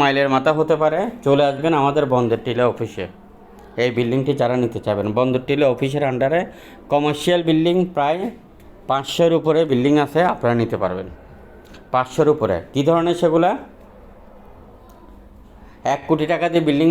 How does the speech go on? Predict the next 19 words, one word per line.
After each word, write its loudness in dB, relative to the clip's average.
নিলে 2
ষাট, 0
সত্তর, 0
আশি -2
হাজার -2
টাকা 0
ভাড়া 2
পাবেন। 2
দুই 2
কোটি 2
টাকায় 2
বিল্ডিং 2
নিয়ে 4
দেড় 0
লাখ 0
টাকা -2
ভাড়া 2
পাবেন। -2
তিন 2